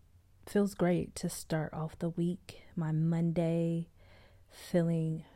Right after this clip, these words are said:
really, really, really motivated.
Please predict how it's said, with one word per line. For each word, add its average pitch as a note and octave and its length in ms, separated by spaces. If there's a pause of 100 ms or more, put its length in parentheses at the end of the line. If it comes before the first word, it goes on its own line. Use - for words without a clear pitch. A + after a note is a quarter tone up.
(360)
really, F3 720 (340)
really, D#3 880 (460)
really D3+ 600 (760)
motivated. D3 1040